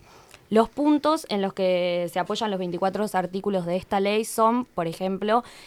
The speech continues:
el derecho a la identidad de género, la visibilidad, el régimen reparatorio, los puestos de trabajo, la inclusión educativa, el derecho a la cultura, el derecho a la salud, el derecho a la inte-, a la atención integral y a soluciones habitacionales para esta población, que es una población muy vulnerada.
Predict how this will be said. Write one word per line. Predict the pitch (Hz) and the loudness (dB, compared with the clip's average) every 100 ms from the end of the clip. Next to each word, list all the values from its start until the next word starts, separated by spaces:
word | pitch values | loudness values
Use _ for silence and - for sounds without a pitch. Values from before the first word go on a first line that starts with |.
| - | -4
el | 196 196 | 0 4
derecho | 202 220 277 277 | 4 4 4 4
a | 196 | 4
la | 185 | 4
identidad | 180 180 180 190 | 2 0 2 2
de | 185 | 2
género, | 226 202 165 - - - - | 2 2 0 -4 -12 -18 -2
la | 185 | 2
visibilidad, | 190 185 185 180 185 208 180 - | 2 2 -2 0 4 6 4 2
el | - 185 | -2 0
régimen | 185 208 226 190 | 0 -2 -2 0
reparatorio, | 175 175 170 175 214 185 170 170 | 0 -2 -2 0 2 2 -2 -4
los | 165 | -6
puestos | - 202 214 | -4 -4 -2
de | 190 | -4
trabajo, | 175 175 208 202 - | 0 6 6 6 0
la | 165 | -4
inclusión | 170 175 170 202 | -4 -4 -4 -2
educativa, | 202 180 165 202 226 214 170 170 - - | -2 -2 -4 -2 -2 2 0 -2 -12 -8
el | 185 196 | -2 4
derecho | 208 233 | 4 4
a | 233 | 2
la | |
cultura, | 185 180 175 226 254 214 | 0 -6 -6 -2 0 2
el | 190 | 0
derecho | 185 190 | 0 -2
a | 202 | -2
la | 175 | -4
salud, | 160 175 214 254 233 - - | -6 -2 0 0 -2 -6 -10
el | 180 202 | -4 0
derecho | 214 311 | 0 2
a | 285 | 2
la | |
inte-, | 220 185 190 - | 0 0 -2 -2
a | 180 185 | -2 0
la | 185 180 175 | 0 0 0
atención | 180 185 190 269 294 | -2 -4 -2 0 2
integral | 269 196 185 202 240 277 - | 2 0 -2 2 2 0 -2
y | 220 | -2
a | 196 | -2
soluciones | 196 190 220 233 277 - | -4 -4 -2 0 -2 0
habitacionales | 202 175 175 190 185 220 190 | -2 -2 -4 -4 -2 -2 -2
para | 185 175 | -4 -4
esta | 165 185 | -4 -4
población, | 180 180 196 208 220 | -2 -4 -6 -6 -4
que | 202 | -6
es | |
una | 190 180 | -6 -4
población | 170 165 180 185 180 | -4 -6 -6 -6 -4
muy | 185 | -4
vulnerada. | 190 175 160 156 151 | -2 -4 -6 -8 -8